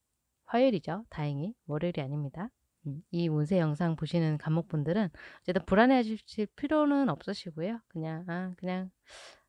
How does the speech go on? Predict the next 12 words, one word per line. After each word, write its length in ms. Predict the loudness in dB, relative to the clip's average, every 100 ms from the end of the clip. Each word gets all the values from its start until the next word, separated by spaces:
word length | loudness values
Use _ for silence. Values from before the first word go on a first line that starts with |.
| _
흐르는 300 | -4 0 0
대로 160 | 0 -4
가자." 440 | -6 -8 -6 -6 -8
이렇게 160 | -20 -2
생각하시면 500 | -2 0 -4 -2 -4
되세요. 300 | -6 -10 -6
어쨌든 240 | -2 0
방해가 360 | 2 6 8 6
많이 200 | 4 0
들어옵니다. 540 | -2 -4 -4 -4 -4 -6 _ _ _ _ _ _ _ _ _ _ _ -20 -20 _ -2
자, 320 | 4 6 6
을목 560 | 8 10 10 10 8 6